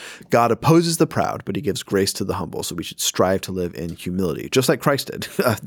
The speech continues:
no one demonstrated humility more than Christ. Uh, and he encourages them to draw near to God, and that if they do so, he will draw near to them. Uh,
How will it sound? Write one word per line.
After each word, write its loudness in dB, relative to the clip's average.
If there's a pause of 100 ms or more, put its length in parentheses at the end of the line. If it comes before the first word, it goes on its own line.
(120)
no 6
one 8
demonstrated 4
humility 2
more 0
than -4
Christ. -8 (640)
Uh, 4
and 4
he 4
encourages 4
them 4
to -2
draw 4
near 4
to 2
God, 2 (120)
and -2
that 0
if -4
they 0
do 6
so, -2
he -6
will -4
draw -4
near -8
to -8
them. -10 (640)
Uh, 0